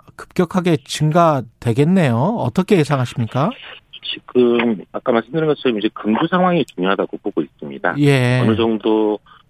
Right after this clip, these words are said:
Speaker 2: 어, 지금 삼 차 접종률은 꾸준히 올라가고 있어서 특히 육십 세 이상 분들의 삼 차 접종률은 이제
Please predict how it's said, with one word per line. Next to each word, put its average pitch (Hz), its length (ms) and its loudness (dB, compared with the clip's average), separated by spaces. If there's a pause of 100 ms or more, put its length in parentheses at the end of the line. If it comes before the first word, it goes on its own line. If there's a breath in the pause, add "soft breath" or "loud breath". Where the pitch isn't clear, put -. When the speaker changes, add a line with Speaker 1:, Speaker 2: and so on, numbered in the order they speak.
(120)
Speaker 2:
어, 87 340 -6
지금 95 320 -6 (100)
삼 127 120 -8
차 165 100 0
접종률은 147 680 0
꾸준히 160 260 -6
올라가고 139 600 2
있어서 139 540 -2 (400 loud breath)
특히 - 240 -8
육십 120 280 -6
세 160 80 0
이상 98 360 0
분들의 95 440 2
삼 101 160 -10
차 110 100 -4
접종률은 98 480 -2
이제 78 140 -6